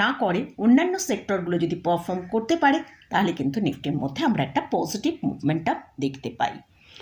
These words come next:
আজকে যে মিউচুয়াল ফান্ডের যে নিউজটা রয়েছে সেটা একটু আপনাদের সাথে শেয়ার করি। একটা ভালো পজিটিভ আমরা নিউজ আজকে মিউচুয়াল ফান্ডে দেখলাম যে তাদের ইনফ্লোর পরিমাণ অনেকটা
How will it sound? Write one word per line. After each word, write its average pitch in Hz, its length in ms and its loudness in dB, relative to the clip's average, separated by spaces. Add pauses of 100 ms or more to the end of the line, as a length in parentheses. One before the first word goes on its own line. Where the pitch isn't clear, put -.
(580)
আজকে 208 260 -2
যে 240 60 4 (100)
মিউচুয়াল 392 440 4
ফান্ডের 349 300 2 (100)
যে 269 60 4 (140)
নিউজটা 202 420 0
রয়েছে 196 280 0 (200)
সেটা - 220 -4
একটু - 180 -8
আপনাদের 170 300 -2
সাথে 202 240 -2
শেয়ার 269 180 0 (100)
করি। 277 140 0 (440)
একটা 262 120 2 (140)
ভালো 294 180 4 (200)
পজিটিভ 302 400 2 (880)
আমরা 180 200 4 (1160)
নিউজ 277 340 6 (180)
আজকে 180 260 -2 (840)
মিউচুয়াল 294 400 2
ফান্ডে 262 220 4 (120)
দেখলাম 233 280 2 (100)
যে 208 60 2 (100)
তাদের 160 220 0 (240)
ইনফ্লোর 330 440 2 (160)
পরিমাণ 156 320 2 (540)
অনেকটা 302 380 2